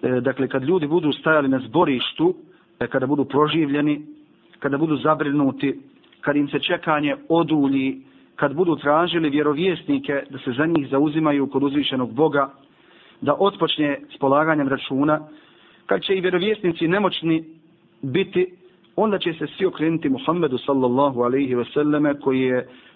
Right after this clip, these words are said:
posljednji poslanik, koji je Allahov miljenik, i on će pasti Allahu na seđdu, tražeći dopuštenje da se zauzima i bit će mu dozvoljeno. Dakle, on će se tada zauzimati za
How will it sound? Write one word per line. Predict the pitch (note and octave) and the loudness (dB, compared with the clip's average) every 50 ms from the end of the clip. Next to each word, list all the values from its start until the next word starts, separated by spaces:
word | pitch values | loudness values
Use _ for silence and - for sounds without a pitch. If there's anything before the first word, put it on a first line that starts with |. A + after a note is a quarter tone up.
| _ - | _ -4
posljednji | - F3+ G3+ - - F3+ D#3 C#3+ C3+ | -2 -2 -2 0 -2 -2 0 0 -2
poslanik, | - B2+ - - C#3 C#3+ D3+ C#3 B2+ A#2+ A#2+ - | -2 -6 -4 -2 0 0 0 0 0 -4 -4 -2
koji | - C3+ | 0 2
je | C3+ C3 | 2 2
Allahov | B2+ B2+ C#3 D3 D#3 D3+ C#3+ | 2 2 2 2 2 2 0
miljenik, | C3 C#3 D3+ D#3 C#3+ C#3 C#3 C3 - - - - - - - - - - - | 0 2 2 2 2 2 0 0 -2 -6 -16 -18 -20 -20 -20 -20 -20 -10 -4
i | C3 C#3 | 0 0
on | D3 D3+ | 0 0
će | D3 - C3 | 0 -2 -6
pasti | - - F3+ G3+ G3+ G3+ - - - C#3+ B2 - - - - | -2 2 2 2 2 0 -4 -6 -4 -4 -4 -4 -8 -8 -6
Allahu | B2+ B2 B2 C3+ C#3 D3 D#3 C#3+ C3+ | -4 0 2 2 2 2 2 0 -2
na | B2+ B2 - - | -2 -2 -2 -2
seđdu, | E3+ F#3 F3 D#3+ C#3+ C3+ G#2 - - - _ _ - _ _ _ _ _ _ _ _ _ _ _ _ - _ - _ _ - - - - - - - | -2 -2 -2 -2 -4 -6 -6 -6 -10 -20 _ _ -20 _ _ _ _ _ _ _ _ _ _ _ _ -20 _ -20 _ _ -20 -20 -20 -20 -18 -8 -2
tražeći | - D3 E3+ F#3 G3 G3+ G3 F#3+ E3+ - - D#3+ | 0 2 2 2 2 2 0 -2 -2 -2 -2 -2
dopuštenje | C#3+ D3 C#3+ D3+ D3 - - E3 E3 F3 F#3 F#3 F3 E3+ D#3 - - _ _ _ _ _ _ _ _ _ _ - | -2 -2 -4 -4 -8 -6 -4 -4 -2 0 0 0 0 -2 -4 -8 -18 _ _ _ _ _ _ _ _ _ _ -10
da | C3 B2 C3 | -4 -4 -4
se | B2+ - C3+ | -2 -2 -4
zauzima | A#2 C3+ C3+ D3+ D3+ C#3+ D3+ D3+ D3 C#3 B2+ - | 0 2 0 0 2 0 0 0 2 0 0 -2
i | D3 B2 | -4 -4
bit | A2+ C#3 C3+ C#3 | -4 -4 -4 -2
će | - C3+ | -2 -2
mu | B2 B2 B2 A#2+ | -2 -2 -2 -4
dozvoljeno. | - B2 A2+ C3+ C#3+ C3+ B2+ C3 C#3 B2+ B2 A2+ G#2+ G2 - - - - - - - - | -6 -4 0 0 0 0 0 -2 -2 -2 -2 -4 -4 -6 -10 -14 -20 -20 -20 -20 -12 -4
Dakle, | - C3 C3 - D3 C#3+ | -2 -2 0 0 0 0
on | - G3 | 0 0
će | G3 - | 0 -2
se | - E3+ | -4 -4
tada | D#3+ G3 G#3 F#3+ | 0 0 0 0
zauzimati | D#3+ F#3 G#3 A3+ G3+ G3+ F3 F3 - C#3 | 2 2 0 2 2 0 0 0 -2 -2
za | C3+ D3+ | -2 -2